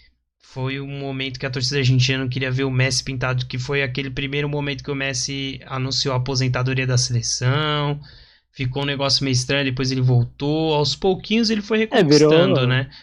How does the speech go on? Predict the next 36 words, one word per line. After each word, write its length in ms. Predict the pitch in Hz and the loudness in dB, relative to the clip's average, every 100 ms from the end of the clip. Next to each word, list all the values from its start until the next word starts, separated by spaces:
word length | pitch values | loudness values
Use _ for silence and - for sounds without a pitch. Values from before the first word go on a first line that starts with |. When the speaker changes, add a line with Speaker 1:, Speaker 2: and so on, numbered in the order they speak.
| _ - | _ -6
Speaker 1:
a, 600 | 127 127 123 123 127 131 | -2 0 2 0 -2 -4
a 140 | 135 | 0
Speaker 2:
virou 200 | 165 190 | 6 6
uma 140 | 202 220 | 6 6
Speaker 1:
confiança. 140 | 208 | 6
Speaker 2:
guerra 160 | 196 202 | 6 6
civil, 480 | - - 185 180 156 | 2 4 6 8 6
na 120 | 135 | 4
verdade, 480 | 123 127 127 117 120 | 2 2 2 2 0
né, 160 | 131 | -2
cara? 320 | 131 113 110 123 | -2 -2 0 2
Speaker 1:
É. 220 | 127 123 | 4 4
Speaker 2:
Porque 540 | 120 - 123 147 160 151 | 4 4 6 6 6 4
a 60 | |
torcida 500 | 131 143 - 143 147 | 4 2 2 4 6
da 120 | 147 | 8
Argentina, 920 | 147 139 147 131 - 135 165 180 156 139 160 - | 6 4 2 0 0 2 4 4 4 0 -6 -2
alguns 840 | 131 131 135 156 196 160 - - _ - | 2 2 2 0 0 -2 -4 -10 _ 0
falavam 280 | 127 123 - | 2 2 2
que 80 | |
ele 140 | 127 120 | 0 0
nunca 260 | 127 151 | 0 0
seria 480 | - 131 120 120 117 | 2 4 6 4 4
um 160 | 110 110 | 0 -2
ídolo 460 | 113 135 170 185 | -2 0 4 6
e 120 | 180 160 | 6 6
outros 500 | 175 - 202 202 - | 4 2 0 0 2
reuniram, 640 | 196 196 180 147 160 196 | 4 4 6 6 8 6
assim, 280 | 180 165 156 | 4 2 2
pra 160 | 185 | 2
pedir 240 | - 165 170 | 2 2 2
que 100 | 190 | 4
ele 120 | 180 | 4
continuasse 640 | 196 180 240 233 170 - | 4 2 4 4 4 2
na 100 | 185 | -2
seleção. 600 | 175 190 214 - 147 131 | 0 2 2 4 2 2